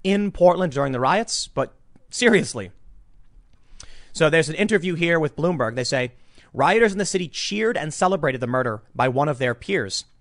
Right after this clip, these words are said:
For several hours, rumors were circulating online that a rioter had been killed by a supporter of President Trump,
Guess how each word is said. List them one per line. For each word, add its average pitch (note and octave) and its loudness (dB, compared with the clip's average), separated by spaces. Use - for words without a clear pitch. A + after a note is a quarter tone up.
For E3+ -2
several G#3 2
hours, F3 2
rumors F#3 0
were D#3 -2
circulating E3+ -2
online C#3 0
that C3 -2
a B2 -2
rioter D#3+ 2
had D3+ -2
been B2+ -6
killed D#3+ -2
by C#3+ 0
a C3+ -2
supporter C3 -2
of B2+ -2
President C3 -6
Trump, G#3+ 0